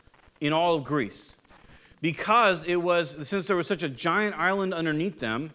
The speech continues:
and there was the mainland above them, and so you kind of have Italy over here. I'm sure you're picturing this great, right? So here they are. W-, sea travel and sea trade would actually have to pass through Corinth, but Corinth is land.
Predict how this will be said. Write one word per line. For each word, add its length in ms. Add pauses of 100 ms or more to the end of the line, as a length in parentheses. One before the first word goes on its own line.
(460)
and 160
there 100
was 240
the 240
mainland 680
above 400
them, 300
and 100
so 120
you 80
kind 160
of 80
have 100
Italy 320
over 220
here. 240
I'm 80
sure 180
you're 140
picturing 440
this 140
great, 400
right? 240
So 220 (260)
here 140
they 140
are. 260 (440)
W-, 260
sea 360
travel 480
and 100
sea 280
trade 540 (340)
would 100
actually 280
have 120
to 80
pass 500
through 180
Corinth, 520
but 140
Corinth 340
is 160
land. 360